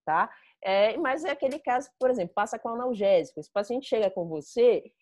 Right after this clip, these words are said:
ele, você vai fazer o teste de sensibilidade pulpar, ele vai responder positivamente a esse teste. Na hora que você tirar, vai passar. Ele vai falar assim, "Não, doutora, passou completamente." Só que você tá vendo que ele tem uma cárie, que ela tá mais próxima do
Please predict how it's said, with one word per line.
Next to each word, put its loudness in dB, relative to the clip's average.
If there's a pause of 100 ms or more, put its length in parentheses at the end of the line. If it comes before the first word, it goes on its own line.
ele, -4
você -6
vai 0
fazer -2
o -2
teste 0
de -6
sensibilidade -4
pulpar, -2 (240)
ele 2
vai 2
responder 2
positivamente -4
a 0
esse -6
teste. -2 (360)
Na 0
hora 6
que -6
você -4
tirar, -4 (360)
vai 2
passar. -2
Ele -2
vai -2
falar -2
assim, -8
"Não, 2
doutora, -2
passou -2
completamente." -6 (240)
Só -4
que -8
você 0
tá 0
vendo 2
que -2
ele 0
tem -4
uma -6
cárie, 2
que -12
ela 2
tá 0
mais -6
próxima -2
do -16